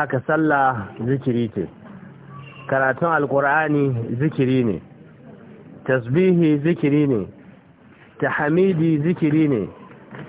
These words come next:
hailala zikiri ce. Jama'a an fahimta ko? Saboda haka yau za mu yi magana akan ladubban zikiri. Ƙarƙashin wannan darasin za mu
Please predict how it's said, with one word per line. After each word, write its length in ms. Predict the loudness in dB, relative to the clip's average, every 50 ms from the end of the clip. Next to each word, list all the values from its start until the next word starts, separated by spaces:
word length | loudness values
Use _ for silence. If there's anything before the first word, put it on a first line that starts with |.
| -18 -20 -20 -20 -20 -12
hailala 680 | -6 -4 -2 0 0 2 2 2 2 4 2 2 0 0
zikiri 480 | 0 0 0 2 2 2 2 2 0 0
ce. 120 | -4 -4 -4 -6 -14 -20 -20 -16 -16 -14 -14 -16 -18 -20 -20 -20 -20 -20 -20 -20 -20 -20 -20 -20 -20 -20 -20 -20 -20 -20 -20 -20 -16 -8 -4
Jama'a 360 | -2 0 2 2 2 2 2
an 80 | 2 2
fahimta 340 | 2 2 2 2 0 0
ko? 240 | 2 2 0 0 -2 -6 -14 -20 -20 -20 -20 -20 -18 -18 -18 -18 -18 -20 -20 -20 -14 -6 -4
Saboda 280 | 0 0 2 2 2 2
haka 140 | 2 0 0
yau 200 | 2 2 2 2 2
za 180 | 2 2 2
mu 120 | 2 2 2
yi 80 | 2
magana 480 | 2 2 2 0 0 0 0 0 0 -2
akan 520 | -2 -2 -2 -2 0 0 0 -2 -2 -4 -6 -10 -8 -4
ladubban 760 | -2 0 2 2 2 2 0 0 0 0 -2 -2 -2 -2 -2
zikiri. 360 | -2 -4 -2 -2 -4 -4 -6 -10 -12 -18 -20 -20 -18 -18 -18 -18 -18 -20 -20 -20 -20 -20 -20 -20 -20 _ -20 -20 -20 -20 -20 -20 -20 -20 -20 -20 _ -20 -12 -4
Ƙarƙashin 380 | -2 -2 0 0 -2 0 2 2 2
wannan 280 | 4 4 2 2 2 2
darasin 680 | 2 2 2 2 0 2 2 2 2 2 0 -2 -4 -8 -14 -20 -20 -20 -20 -20 -20 -20 -20 -20 -20 -20 -20 -20 -20 -20 -20 -20 -20 -20 -20 -20 -20 -20 -20 -20 -20 -20 -20 -20 -20 -20 -20 -20 -20 -20 -20 -20 -10 -6
za 360 | -4 -2 2 2 2 4 2
mu 360 | 4 4 4 4 4 2 -2